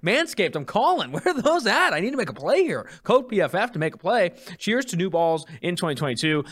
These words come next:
Get twenty percent off and free shipping with the code P F F at manscaped dot com. That's twenty percent off with free shipping at manscaped dot com and yo-, use code P F F. It's new year,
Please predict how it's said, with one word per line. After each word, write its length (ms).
Get 280
twenty 240
percent 240
off 180
and 160
free 120
shipping 340
with 140
the 60
code 200
P 140
F 120
F 160
at 80
manscaped 380
dot 160
com. 300
That's 260
twenty 160
percent 240
off 240
with 160
free 100
shipping 300
at 100
manscaped 360
dot 160
com 200
and 80
yo-, 260
use 280
code 260
P 240
F 220
F. 240
It's 160
new 140
year, 420